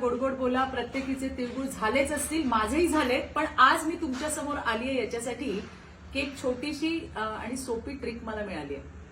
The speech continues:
तर ती ट्रिक अशी आहे की आपण गुळाच्या पाकाचे करतो, अ, लाडू नेहमी. मग ते जरा पाक जास्त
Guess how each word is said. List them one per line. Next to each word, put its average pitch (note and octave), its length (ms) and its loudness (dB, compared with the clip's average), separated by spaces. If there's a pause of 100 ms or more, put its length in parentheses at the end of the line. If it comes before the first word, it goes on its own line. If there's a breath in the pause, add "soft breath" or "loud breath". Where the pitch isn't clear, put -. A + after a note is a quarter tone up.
(420)
तर A#3 60 -2
ती C4+ 140 -4
ट्रिक D4+ 260 -4
अशी C#4+ 240 0
आहे B3 240 2
की C#4 100 -4
आपण C4 260 2
गुळाच्या A#3+ 380 0
पाकाचे A#3+ 440 0
करतो, G#3+ 520 -2 (380)
अ, F#3+ 220 -4
लाडू G#3 280 0
नेहमी. G3+ 460 -4
मग G#3 80 -6 (100)
ते B3+ 80 -2
जरा B3+ 200 -2
पाक A#3+ 320 0
जास्त A3+ 320 -2